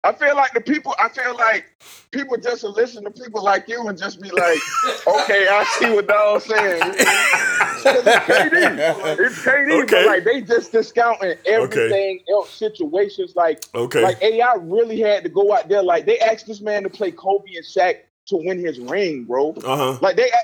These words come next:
Speaker 1: like, hit, the universe asked this man to do that.
Speaker 2: Okay,
Speaker 1: And he
Speaker 2: bro.
Speaker 1: did everything he could to get it done.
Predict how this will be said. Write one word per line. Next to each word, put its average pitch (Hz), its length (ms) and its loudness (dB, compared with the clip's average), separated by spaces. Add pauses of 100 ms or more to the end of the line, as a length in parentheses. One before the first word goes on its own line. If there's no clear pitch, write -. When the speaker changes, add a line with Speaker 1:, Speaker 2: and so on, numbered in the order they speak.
Speaker 1:
like, 214 200 2
hit, 269 160 -2
the 220 100 -2
universe 247 640 0
asked 240 320 0
this 220 160 -6
man 214 320 2
to 160 60 -6
do 233 220 -4
that. 139 200 -2 (160)
Speaker 2:
Okay, 123 160 -4
Speaker 1:
And 247 80 -2
he 269 60 -2
Speaker 2:
bro. 262 120 -4
Speaker 1:
did 226 100 0 (100)
everything 247 520 0
he 247 160 -2
could 240 320 0
to 196 60 -10
get 190 200 -2
it - 140 -8
done. 175 340 0